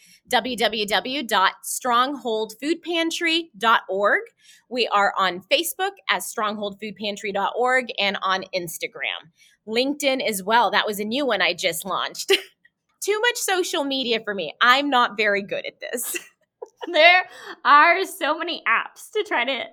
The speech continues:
Speaker 2: stay on top of now, but I will have all of that linked in the show notes. So if you didn't catch that, just go to the show notes. You'll find all of those links. Monica, thank you so much for coming on today's show.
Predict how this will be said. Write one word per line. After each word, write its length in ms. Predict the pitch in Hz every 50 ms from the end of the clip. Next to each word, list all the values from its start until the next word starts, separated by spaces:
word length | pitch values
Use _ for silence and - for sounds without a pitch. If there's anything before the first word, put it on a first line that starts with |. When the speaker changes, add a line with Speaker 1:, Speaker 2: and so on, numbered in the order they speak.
| _
Speaker 2:
stay 260 | - - - 370 285 262
on 120 | 330 294
top 240 | 277 311 269 269 -
of 140 | 208 196 196
now, 340 | 196 180 156 170 156 196 -
but 200 | 277 262 - - - - - - - -
I 140 | 254 330 339
will 180 | 453 480 440 -
have 300 | 415 381 381 370 277 -
all 280 | - 226 247 262 311 381
of 60 | 330 339
that 240 | 320 294 247 -
linked 420 | - 233 226 262 285 302 381 392 -
in 120 | - 277 302
the 120 | 330 330
show 200 | 330 - 277 277
notes. 360 | 302 294 262 262 262 254 - -
So 260 | - - 302 247 254 247
if 200 | - 240 233 -
you 80 | 233
didn't 240 | - 339 370 349 330
catch 260 | - 294 240 240 -
that, 240 | - 262 233 220 233
just 180 | - 262 262 -
go 120 | 277 277
to 40 | 269
the 100 | 254 233
show 200 | - - 233 226
notes. 300 | 226 240 233 226 - -
You'll 120 | 214 196
find 360 | - - 226 208 208 208 202 - -
all 200 | 240 269 311 294
of 80 | 262 247
those 220 | 269 254 254 254
links. 340 | 220 220 220 208 - - - _ - - _ -
Monica, 360 | 262 294 294 285 285 320 277 277 -
thank 220 | - 415 427 415 403
you 100 | 381 349
so 160 | - 254 220
much 340 | 214 214 208 - - - -
for 200 | - 208 208 208
coming 320 | - 247 233 233 220 208
on 200 | 165 180 190 202
today's 360 | 208 233 185 185 185 196 196
show. 380 | - 214 170 - - - 302